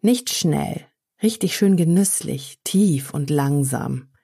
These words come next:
Einen Träger meines Kleides schob er an einen meiner Schulter runter, um sich mit einer Hand um meine Nippel zu kümmern und meine Brust zu massieren, während er die andere Hand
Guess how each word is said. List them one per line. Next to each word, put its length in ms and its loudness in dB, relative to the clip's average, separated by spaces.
Einen 300 4
Träger 320 2
meines 360 0
Kleides 440 0
schob 260 0
er 100 0
an 140 -2
einen 220 0
meiner 240 -2
Schulter 400 0
runter, 400 2
um 160 6
sich 220 2
mit 160 0
einer 280 0
Hand 240 0
um 80 2
meine 240 4
Nippel 340 2
zu 160 -4
kümmern 520 -4
und 160 2
meine 240 4
Brust 380 -2
zu 100 -2
massieren, 600 -4
während 260 2
er 100 2
die 200 0
andere 400 2
Hand 340 0